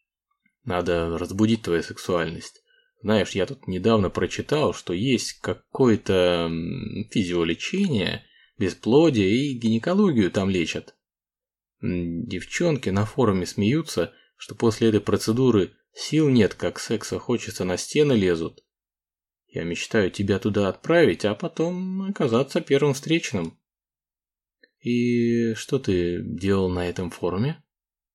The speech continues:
спросила она, хотя и без объяснений уже поняла.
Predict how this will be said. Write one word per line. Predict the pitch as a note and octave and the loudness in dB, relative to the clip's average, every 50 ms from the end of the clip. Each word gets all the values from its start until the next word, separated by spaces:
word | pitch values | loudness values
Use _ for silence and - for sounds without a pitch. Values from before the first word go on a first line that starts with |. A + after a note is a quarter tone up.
| _ _ _ | _ _ _
спросила | _ _ - G2+ G2 F2+ - - F#2+ F2 E2+ E2+ D#2+ D#2+ | _ _ -4 -4 -4 -4 -4 -4 -4 -2 -2 -2 -2 -4
она, | D#2+ D#2+ F2+ B2 D3 D#3 D3+ - _ _ _ | -4 -4 -2 -2 -2 -4 -4 -8 _ _ _
хотя | _ - C#3 - D3+ C#3+ B2+ | _ -12 -6 0 2 4 4
и | A#2+ | 4
без | G#2 G2+ F#2 F2+ | 2 2 0 0
объяснений | F2+ F2 F2+ E2 - - - A#2 A2+ A2+ A2+ G#2+ G2 F#2 F#2 - - _ | -2 -2 -2 -4 -4 -2 0 2 4 4 4 4 2 0 -2 -6 -12 _
уже | - G2+ F#2+ F2+ | -8 -4 -4 -4
поняла. | - - F#2+ G2 G2 F#2+ F2 E2 - G#2+ | -2 -2 -2 0 0 0 0 0 -2 -4